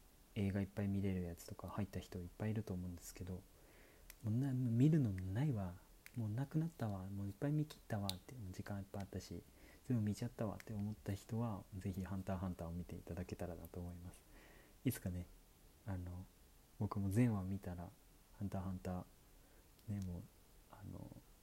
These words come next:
マスターになりますので。<laughs> いつかね、ハンター、ハンターになりましょう、皆さん。じゃあ、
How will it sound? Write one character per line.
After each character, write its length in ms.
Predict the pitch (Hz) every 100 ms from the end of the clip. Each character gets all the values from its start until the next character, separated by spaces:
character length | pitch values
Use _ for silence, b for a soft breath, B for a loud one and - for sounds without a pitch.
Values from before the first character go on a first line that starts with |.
| - - -
マ 120 | 101 95
ス 100 | -
タ 120 | 87
ー 20 |
に 140 | 82
な 120 | 85 82
り 100 | 82
ま 160 | 85
す 120 | - -
の 80 | -
で。 80 | - - - - - 156 - - - - - - - - - B 208 170 B - 151 - - - - - - - B 214 190 143 - 107
<laughs> 40 |
い 60 | 104
つ 100 | -
か 120 | 90
ね、 140 | 87
ハ 120 | - 107
ン 140 | 92 -
タ 100 | 92
ー、 40 | 82 85 - - -
ハ 120 | -
ン 80 | 90
タ 140 | -
ー 60 | 82
に 120 | 82
な 80 | 82
り 80 | 82
ま 120 | 85
し 100 | -
ょ 40 | -
う、 40 | - - - 90
皆 120 | 85
さ 120 | -
ん。 80 | 131 - - - B B B B B B - - - - - - - - - - -
じ 80 |
ゃ 60 |
あ、 60 | -